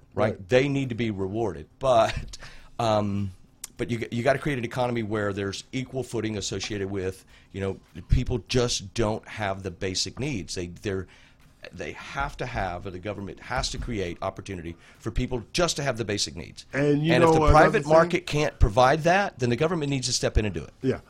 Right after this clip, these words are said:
Speaker 2: but then, then there's another thing. I was ta-, taking my oldest son, Jason, he was having surgery the other day, and we drove through the Montrose area where I used to have some property at, right? And I,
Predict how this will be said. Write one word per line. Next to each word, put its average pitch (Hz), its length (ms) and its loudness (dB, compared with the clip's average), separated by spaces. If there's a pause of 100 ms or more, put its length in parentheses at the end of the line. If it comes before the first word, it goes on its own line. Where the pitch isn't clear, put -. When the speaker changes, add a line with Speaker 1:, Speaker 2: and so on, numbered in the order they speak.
(120)
Speaker 2:
but 110 160 0
then, 123 320 0
then 117 160 -2
there's 120 160 0
another 110 240 0
thing. 101 180 -4
I 101 80 -4
was 95 220 -6 (100)
ta-, 113 120 -8 (100)
taking 107 180 -6
my 101 80 -4
oldest 101 220 -6
son, 95 160 -6
Jason, 90 440 -8
he 98 140 -8
was 90 120 -10
having 90 200 -10
surgery 107 380 -8
the 92 80 -6
other 87 100 -12
day, 92 120 -6
and 92 60 -8
we 95 140 -6 (240)
drove 98 320 -6
through 98 280 -6
the 87 60 -10
Montrose 95 440 -8
area 92 280 -6
where 90 140 -8
I 92 40 -6
used 92 180 -10
to 92 80 -8
have 90 160 -10
some 87 120 -12
property 135 360 -10
at, 71 100 -16
right? 90 240 -10 (540)
And 101 360 -2 (460)
I, 104 140 -4